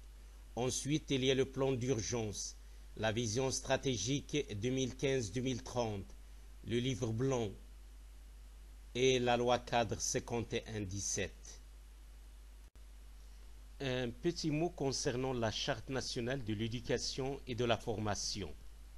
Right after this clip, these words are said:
En définitive, la charte est le résultat d'un débat national très approfondi sur les problèmes rencontrés par notre école nationale.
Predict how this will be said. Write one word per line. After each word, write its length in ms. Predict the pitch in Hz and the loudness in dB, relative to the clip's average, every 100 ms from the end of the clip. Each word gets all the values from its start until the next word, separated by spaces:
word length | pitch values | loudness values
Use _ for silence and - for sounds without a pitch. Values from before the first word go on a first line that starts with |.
| - - - - - - - - - - - - - - - | -12 -14 -16 -16 -16 -14 -14 -14 -14 -14 -12 -14 -14 -10 -2
En 120 | 123 | 0
définitive, 720 | 117 113 139 139 - 190 151 | 2 2 2 2 0 -2 4
la 160 | 131 139 | 6 6
charte 400 | - 180 147 156 | 6 2 4 2
est 60 | |
le 180 | 135 135 | 4 4
résultat 580 | 104 127 110 131 - 139 | 4 0 0 0 4 6
d'un 180 | 123 123 | 6 4
débat 460 | 110 131 131 123 | 4 4 6 6
national 680 | 120 117 - 123 117 139 147 | 4 2 0 0 2 2 0
très 280 | - 135 117 | -2 2 2
approfondi 840 | 117 - 110 120 117 107 117 139 - - - - - - | 2 -2 -2 0 0 0 -2 -4 -8 -12 -12 -10 -10 -4
sur 240 | - 113 | 0 4
les 100 | 127 | 2
problèmes 500 | - 139 123 135 123 | 4 4 6 4 2
rencontrés 920 | 98 92 110 143 - 131 127 - 139 | 0 -2 2 2 2 0 0 2 0
par 240 | 123 123 107 | 2 2 2
notre 340 | 117 110 - - | 0 -2 -6 -4
école 380 | 123 - 123 113 | -6 0 2 4
nationale. 720 | 113 - - 110 92 85 | 2 2 0 0 0 -2